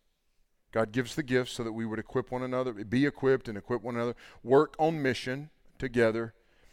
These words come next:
and build one another up. So my gifts and the way I use them should be working to fulfill these three things. First, I should be encouraging my spouse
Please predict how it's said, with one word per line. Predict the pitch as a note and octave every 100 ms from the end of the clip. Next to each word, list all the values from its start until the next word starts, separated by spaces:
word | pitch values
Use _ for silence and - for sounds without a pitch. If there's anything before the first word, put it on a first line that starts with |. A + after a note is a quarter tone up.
| _ _
and | B2 G#2+
build | A#2+ A#2
one | A2 A2
another | A2 G#2 G#2
up. | F2 - - _ _ _ _ _ _ _ _ _ _ _ _ -
So | - E3
my | E3+
gifts | D#3 F3 F3 -
and |
the | D3+
way | D3+
I | D#3
use | C3+ E3 C3
them | C#3+
should | - C#3
be | C3
working | B2 C#3+ - B2
to |
fulfill | G#2 A2 - B2
these | A#2 G#2+
three | A#2+ A2
things. | A2+ G2+ - - -
First, | D3 D#3 -
I | C3
should | - A#2+
be | B2+
encouraging | A2 - C3 C#3+ B2+ C#3+ D3 - - - - - -
my | G#2+ C3 C#3+
spouse | - - D3+ B2 D3 E3 - -